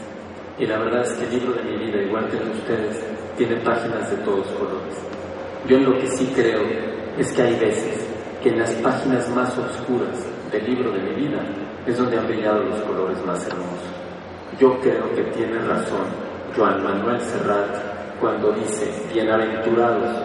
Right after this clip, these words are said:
los que catan el fracaso porque reconocerán a sus amigos. Yo por eso estuve ocho días en el hospital. Yo estuve ocho días no porque sea Superman. Superman cuando estuvo le fue mucho peor. Yo estuve ocho días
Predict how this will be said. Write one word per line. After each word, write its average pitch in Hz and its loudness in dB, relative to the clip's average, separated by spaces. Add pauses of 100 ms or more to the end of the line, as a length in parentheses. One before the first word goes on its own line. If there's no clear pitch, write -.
(340)
los 117 2
que - 2
catan 127 2
el 98 0
fracaso 104 0 (600)
porque 117 0
reconocerán 98 -2
a - -4
sus - -6
amigos. 170 -6 (760)
Yo 127 8
por 123 6
eso - 4
estuve 117 4
ocho 107 2 (120)
días 101 0
en - -4
el 92 -6
hospital. - -4 (520)
Yo 131 6
estuve 127 4
ocho 123 2
días 117 4
no 127 2
porque 117 0
sea - -2
Superman. 87 -2 (680)
Superman 113 -2
cuando 113 -4
estuvo 117 0
le 104 0
fue 107 -4
mucho 104 -4
peor. - -4
Yo 123 4
estuve 147 4
ocho 156 4
días 147 4